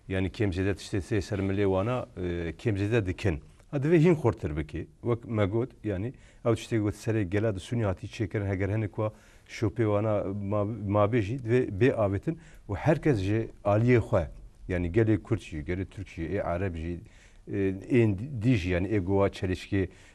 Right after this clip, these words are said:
nakokiyê Sunî naberawa de hatine çêkir, herkes divê ji aliyê xwe de, e, gava bavê jî. Ew tiştê kevn û derbas bi meselê orî, meselê wekî dî, herkes hürmetê ji herkes yêr bike.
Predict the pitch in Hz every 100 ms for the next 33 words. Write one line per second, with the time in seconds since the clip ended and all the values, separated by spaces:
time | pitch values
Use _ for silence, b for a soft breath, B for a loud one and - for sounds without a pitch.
0 | - 98 85 92 113 101 - 104 98 92
1 | 98 101 90 90 113 98 - 143 123 -
2 | 208 156 120 95 131 95 101 - - -
3 | 101 117 123 151 143 170 165 B B B
4 | - 87 87 87 85 80 104 113 110 85
5 | 78 78 71 69 b b b 117 110 -
6 | 113 95 - 92 92 87 92 101 - 85
7 | 80 90 - 98 95 - 90 95 - 82
8 | - 95 92 - 80 123 117 127 - 98
9 | 113 92 71 73 71 76 71 69 69